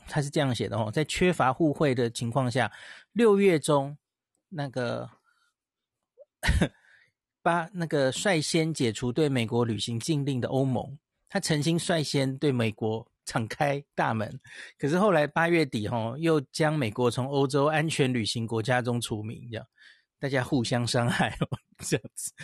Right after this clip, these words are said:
然后建议成员国对美国旅客重启旅行限制措施，这样子。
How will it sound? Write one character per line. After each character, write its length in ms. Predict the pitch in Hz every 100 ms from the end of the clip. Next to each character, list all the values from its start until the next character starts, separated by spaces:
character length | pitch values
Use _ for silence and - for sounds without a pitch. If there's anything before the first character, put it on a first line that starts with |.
| - - 127
然 140 | 127
后 100 | 156
建 300 | 147 185 165
议 220 | 165 147
成 180 | - 131
员 220 | 131 131
国 180 | 127 120
对 160 | 123 147
美 160 | 127
国 180 | 107 120
旅 140 | 113
客 180 | 107 143
重 340 | 120 - 120 143
启 280 | - 120 104
旅 160 | 110
行 240 | 104 113 110
限 300 | - 131 110
制 220 | 120 107
措 240 | - -
施， 320 | - - - 147
这 100 | -
样 80 | -
子。 180 | -